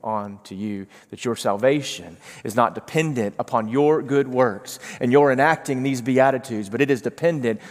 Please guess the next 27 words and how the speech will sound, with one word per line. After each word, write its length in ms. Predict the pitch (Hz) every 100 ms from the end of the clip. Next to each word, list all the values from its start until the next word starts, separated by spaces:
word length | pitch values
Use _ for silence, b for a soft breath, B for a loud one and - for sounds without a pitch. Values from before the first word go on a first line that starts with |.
| B
solely 680 | - 190 185 143 110 104 B B
and 160 | 117
squarely 760 | - - 170 160 147 113 98 101 B B B
on 140 | 120
the 60 | 101
sovereign 600 | - 156 156 156 160 147
hand 400 | 131 147 147 143
and 100 | 107
the 60 |
firm 760 | - - 151 160 165 165 165 131
grip 400 | 127 113 104 -
of 140 | 104
our 420 | 120 131 143 147 B B -
good 380 | 120 131 127 127 B B B -
God. 420 | 110 101 92 92 B B B
And 140 | 98
friend, 280 | - 123 120
can 120 | 113
I 80 | 107
just 320 | 101 123 -
tell 160 | - 110
you, 200 | 98 98
can 220 | - 95
you 140 | 110
rest 840 | 110 98 107 98 - - - - _ b b
in 180 | - 92
that 300 | 90 87